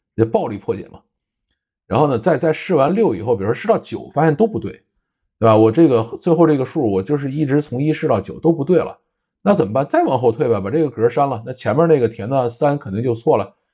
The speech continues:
改成四试试，对吧？这就是暴力破解方式。就是从逻辑上说呢，我们都能想明白，对吧？就是我们先把这儿填个三，然后，呃，填个一，发现不对，填二不对，填三对了，然后开始填下一个格，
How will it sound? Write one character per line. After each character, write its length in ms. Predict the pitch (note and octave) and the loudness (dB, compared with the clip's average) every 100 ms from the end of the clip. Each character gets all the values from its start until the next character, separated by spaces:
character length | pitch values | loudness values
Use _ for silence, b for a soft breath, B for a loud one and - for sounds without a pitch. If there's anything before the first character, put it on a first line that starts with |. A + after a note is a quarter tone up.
| _ _ | _ _
改 140 | G#2 | 2
成 120 | D3 | 2
四 240 | - B3+ G3 | 2 0 2
试 160 | D3 | 0
试， 280 | A#2 G2+ - _ _ _ - | 0 -2 -4 _ _ _ 0
对 80 | |
吧？ 120 | A2+ G#2 | 2 2
这 200 | C3 A2+ | 0 2
就 80 | |
是 80 | B2 | 2
暴 220 | A#2 A3 | 2 0
力 60 | A2 | 0
破 160 | - F3 | -6 -8
解 80 | |
方 180 | - E3+ | -6 -6
式。 200 | - - _ _ _ _ _ _ _ _ _ | -8 -16 _ _ _ _ _ _ _ _ _
就 100 | G3 | 0
是 60 | |
从 220 | - G#3+ C4+ | 2 0 2
逻 240 | B2+ E3 | 4 4
辑 160 | D4+ A#3+ | 4 2
上 200 | B2+ G2 | 2 0
说 200 | A2+ G#2 | 0 0
呢， 120 | E2+ | -2
我 140 | D#2+ | -4
们 120 | C#2 | -4
都 100 | G2+ | -2
能 100 | F#3 | 0
想 200 | G#3+ - - | -2 -8 -12
明 80 | A2 | -8
白， 200 | D#3+ - _ | -8 -8 _
对 80 | A2 | -4
吧？ 220 | - - _ _ _ _ | -4 -8 _ _ _ _
就 100 | A#2 | 2
是 340 | A2+ F#2+ - _ _ _ _ _ _ _ - | 2 2 -2 _ _ _ _ _ _ _ 0
我 100 | G#2+ | 2
们 140 | G#2+ | 4
先 180 | B2 C3+ | 2 0
把 140 | A2+ | -2
这 60 | F#2+ | -6
儿 80 | G#2 | -6
填 260 | - G2+ | -6 -2
个 120 | A2+ G#2 | -2 -2
三， 340 | A#2 A2+ A#2 | -2 -2 -4
然 140 | - F#2 | -10 -4
后， 140 | G#2 | -2
呃， 240 | F2 - G2 | -2 -4 -6
填 180 | - G#2 | -4 0
个 80 | |
一， 260 | G#2+ G#2+ G#2+ | 0 0 -4
发 80 | G2+ | -6
现 100 | F#2 | -6
不 80 | E2 | -4
对， 140 | F2 | -8
填 180 | - G2 | -6 -2
二 160 | B2 - | -2 -2
不 40 | F#2 | -8
对， 200 | F#2 - _ _ _ | -10 -12 _ _ _
填 160 | A#2 | -4
三 260 | A#2 F#3 - | -2 -4 -6
对 140 | - D3+ | -6 -4
了， 220 | F2 - _ _ _ _ | -4 -12 _ _ _ _
然 160 | F#2+ B2 | -2 -2
后 80 | |
开 160 | B2+ C3 | -2 -10
始 80 | A2 | -12
填 180 | - A2 | -8 -6
下 220 | F#3+ G#2 | -6 -6
一 80 | E2 | -8
个 80 | |
格， 220 | C#2+ - | -10 -14